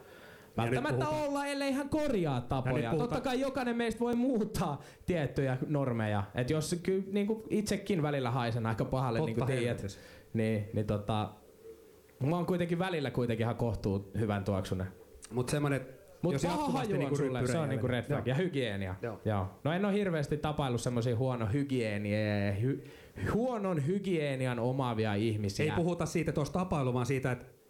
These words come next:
Speaker 1: toi on ehkä jopa syy, miksi sä et tapaile.
Speaker 2: No
Speaker 1: Tavallaan,
Speaker 2: siis
Speaker 1: että jos sä niinku
Speaker 2: todellakin
Speaker 1: kohtaat
Speaker 2: se on
Speaker 1: tämmösiä
Speaker 2: syy,
Speaker 1: ihmisiä,
Speaker 2: miksi
Speaker 1: niin.
Speaker 2: mä en tapailisi.
Speaker 1: Joo.
Speaker 2: Joo.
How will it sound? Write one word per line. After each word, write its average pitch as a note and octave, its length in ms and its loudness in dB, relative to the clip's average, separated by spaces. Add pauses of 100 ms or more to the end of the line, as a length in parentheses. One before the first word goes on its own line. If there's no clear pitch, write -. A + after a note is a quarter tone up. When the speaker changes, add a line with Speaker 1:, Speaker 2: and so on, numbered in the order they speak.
(240)
Speaker 1:
toi C3+ 180 2
on C3+ 100 -2
ehkä B2+ 160 0
jopa C3+ 180 0
syy, C3+ 180 0
miksi B2+ 220 -2
sä D3 100 0
et D#3+ 240 -2
tapaile. G2 400 0
Speaker 2:
No - 20 -2
Speaker 1:
Tavallaan, D#3 180 0
Speaker 2:
siis F3 180 2
Speaker 1:
että - 80 0
jos E3 80 2
sä D#3+ 60 0
niinku E3 160 2
Speaker 2:
todellakin G3+ 220 0 (100)
Speaker 1:
kohtaat C#3 160 0
Speaker 2:
se - 120 -2
on B2+ 60 -2
Speaker 1:
tämmösiä A2 220 0
Speaker 2:
syy, A2 140 2
Speaker 1:
ihmisiä, G2+ 260 2
Speaker 2:
miksi G#2 200 0
Speaker 1:
niin. A2+ 40 -2
Speaker 2:
mä G2 140 0
en G2+ 120 0
tapailisi. F#2+ 580 0
Speaker 1:
Joo. G#2 100 2
Speaker 2:
Joo. F2 200 0